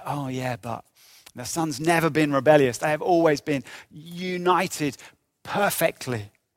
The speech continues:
in love and grace and glory and joy. The word that's translated uphold here, it means to grip tightly. It's like the Father saying, "I am not letting you go." Verse six says, "I will take you by the hand and keep you."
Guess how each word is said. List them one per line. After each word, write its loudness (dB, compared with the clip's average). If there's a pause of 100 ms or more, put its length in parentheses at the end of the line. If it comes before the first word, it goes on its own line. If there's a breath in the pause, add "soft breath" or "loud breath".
(340 soft breath)
in -2
love 6
and -8
grace 0
and -6
glory 6
and -2
joy. 6 (480 loud breath)
The 0
word 10
that's -2
translated 4
uphold 6
here, 6 (180 loud breath)
it -2
means 2
to -2
grip 0
tightly. 4 (560 soft breath)
It's -20
like -4
the -8
Father 6
saying, 2
"I 8
am 4
not 6
letting 8
you -2
go." 8 (680 soft breath)
Verse 6
six 2
says, 4
"I 6
will 2
take 2
you -8
by 6
the 2
hand 4
and 2
keep -8
you." -2